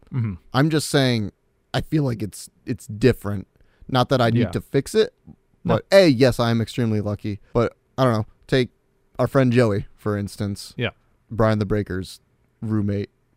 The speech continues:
Speaker 2: from college, who is
Speaker 1: Yes.
Speaker 2: now all, all of our friends.
Speaker 1: Right.
Speaker 2: I don't know. I feel like he kinda goes out and he's, he's got his own, like,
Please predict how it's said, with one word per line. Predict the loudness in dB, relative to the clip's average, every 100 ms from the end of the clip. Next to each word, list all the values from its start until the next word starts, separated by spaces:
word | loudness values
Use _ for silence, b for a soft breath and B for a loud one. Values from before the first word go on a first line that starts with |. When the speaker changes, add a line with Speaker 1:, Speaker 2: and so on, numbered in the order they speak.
| _
Speaker 2:
from | -8 -6 -4
college, | -4 -4 -4 -4
who | -2
is | -2
Speaker 1:
Yes. | 0
Speaker 2:
now | 0
all, | 0 0 0
all | 2 4
of | 4
our | 0
friends. | -4 -6 -8 -14
Speaker 1:
Right. | -6 -6 -6 _ _ _ _
Speaker 2:
I | 2
don't | 2
know. | 0
I | -2
feel | 2 2
like | 2
he | 2
kinda | 2 4
goes | 6 6 6
out | 2 2 -4 _ _ _
and | -2 -2 0
he's, | -2 -4 -4
he's | -2 2
got | 2
his | 2
own, | 2 2 0
like, | -2